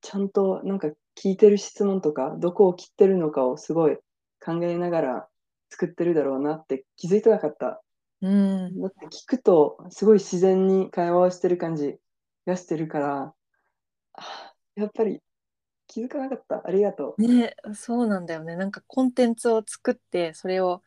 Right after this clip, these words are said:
Speaker 2: 配信するというか、聞いてもらうって結構難しいなって思ったけど、それちょっと上手くなりたいなってすごい思った、やってみて。
Speaker 1: ね。じゃあ来年それもちょっと考えながら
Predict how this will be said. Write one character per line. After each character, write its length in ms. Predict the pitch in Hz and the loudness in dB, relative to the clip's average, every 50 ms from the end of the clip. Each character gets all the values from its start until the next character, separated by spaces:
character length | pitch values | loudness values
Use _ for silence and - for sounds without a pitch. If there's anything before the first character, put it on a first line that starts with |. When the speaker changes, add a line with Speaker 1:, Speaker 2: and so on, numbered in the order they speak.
| _ _ _ _ _ _ _ | _ _ _ _ _ _ _
Speaker 2:
配 240 | - - 190 190 190 | -6 -4 -2 -2 -2
信 260 | - - 202 196 196 | -2 -2 0 0 0
す 140 | - - 190 | -2 -4 -6
る 100 | 180 180 | -6 -6
と 120 | - - | -8 -10
い 40 | - | -10
う 20 | |
か、 120 | - 170 143 | -10 -12 -16
聞 220 | - - - 202 | -12 -8 -8 -6
い 40 | 202 | -4
て 80 | - | -4
も 140 | 185 185 185 | -4 -2 -2
ら 100 | 185 190 | -2 -4
う 40 | 175 | -4
っ 20 | |
て 120 | - - - | -6 -12 -8
結 220 | - 214 214 - - | -4 -4 -4 -4 -4
構 240 | - 175 160 156 _ _ _ - - - - _ _ - | -6 -6 -6 -6 _ _ _ -20 -20 -20 -20 _ _ -6
難 320 | 190 196 214 214 226 214 | -6 -6 -4 -4 -4 -4
し 100 | 208 - 247 | -2 -2 -2
い 40 | 208 | -2
な 120 | 190 185 | -2 -4
っ 60 | - | -6
て 80 | - 175 | -8 -10
思 140 | 170 165 170 | -12 -12 -12
っ 40 | - | -12
た 100 | - 175 | -12 -10
け 80 | 185 | -8
ど、 100 | 175 185 | -8 -6
そ 100 | 190 - | -4 -2
れ 120 | 262 269 277 | -2 -2 0
ち 100 | - 311 | -2 -4
ょ 20 | |
っ 40 | - | -6
と 100 | - - | -4 -4
上 220 | 202 214 233 226 | -2 0 0 0
手 40 | 220 | -2
く 100 | - 180 | -4 -8
な 120 | 170 175 180 | -8 -8 -8
り 100 | 180 - | -4 -2
た 140 | - 196 | 0 0
い 60 | 175 165 | 0 -2
な 100 | 175 175 | -4 -8
っ 60 | - | -8
て 160 | - - 165 | -10 -14 -10
す 140 | - - 254 | -8 -6 -4
ご 80 | 180 | -4
い 40 | 170 | -4
思 180 | 175 170 170 175 | -4 -4 -8 -8
っ 60 | - | -10
た、 220 | _ - 180 - _ | _ -14 -14 -14 _
や 100 | 175 165 | -16 -18
っ 40 | - | -16
て 120 | - 170 | -16 -16
み 100 | 160 185 | -14 -10
て。 120 | 170 170 175 | -10 -10 -8
Speaker 1:
ね。 260 | 175 175 175 175 - - _ - | -8 -10 -10 -12 -14 -16 _ -20
じ 240 | 190 208 190 185 - | -20 -16 -10 -6 -2
ゃ 60 | - | 0
あ 60 | 156 | 0
来 200 | 156 160 170 185 | 0 0 0 -2
年 240 | 190 202 208 208 208 | -2 -2 -2 -2 -4
そ 120 | - 214 208 | -4 -4 -2
れ 100 | 208 202 | -2 0
も 300 | 180 156 143 - - _ _ | 0 -2 -2 -2 -6 _ _
ち 140 | - - 160 | -12 -10 -10
ょ 20 | |
っ 20 | 160 | -8
と 180 | - 156 147 | -8 -8 -8
考 240 | 151 - 156 156 156 156 | -6 -6 -4 -2 -2 0
え 100 | 156 156 | 0 0
な 180 | 156 156 151 | 0 0 -2
が 140 | 151 156 147 | -2 -2 -4
ら 200 | 135 135 147 | -4 -6 -10